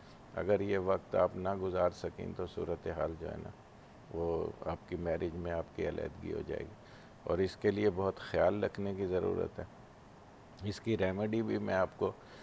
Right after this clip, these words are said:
यानी नीलम पहने और काली चीज़ों का सदका करें, क्योंकि सैटर्न का ही दौर है जो कि आपके अजदवाजी बुर्ज को देख रहा है और दसवीं नज़र से, क्योंकि जोहल की दसवीं नज़र बड़ी ख़तरनाक होती है एक सौ अस्सी डिग्री से, तो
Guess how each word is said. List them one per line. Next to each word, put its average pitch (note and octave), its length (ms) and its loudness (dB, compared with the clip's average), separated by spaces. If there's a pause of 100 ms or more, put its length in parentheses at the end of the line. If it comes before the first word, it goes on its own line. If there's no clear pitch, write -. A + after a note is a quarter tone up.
(200)
यानी G#2+ 240 4
नीलम A2 420 4
पहने G#2+ 320 2 (240)
और F#2 220 2
काली G2+ 280 6
चीज़ों G2 380 -4
का G2+ 120 0
सदका - 420 -2
करें, E2 240 -4 (420)
क्योंकि A2 240 4
सैटर्न B2 420 6
का B2+ 100 4
ही B2 80 6
दौर G#2+ 300 8
है G#2+ 100 2
जो G2+ 180 4
कि G2+ 120 4
आपके G2 280 6
अजदवाजी F#2 540 2
बुर्ज G2 280 0
को G2 160 0
देख F2+ 260 0
रहा F2+ 120 2
है F2 80 -2 (500)
और G2 120 4
दसवीं A#2 440 4
नज़र A#2+ 320 6
से, G2+ 200 -2
क्योंकि G#2+ 300 2
जोहल G#2+ 300 6
की A#2 140 2
दसवीं G#2 400 2
नज़र A2 300 4
बड़ी G2+ 220 4
ख़तरनाक F2+ 580 -2
होती F2+ 320 -4
है F#2+ 100 -4 (480)
एक F#2 120 0
सौ G#2 140 2
अस्सी G#2+ 240 4
डिग्री G2 340 2
से, G2+ 160 -4
तो G2 240 -2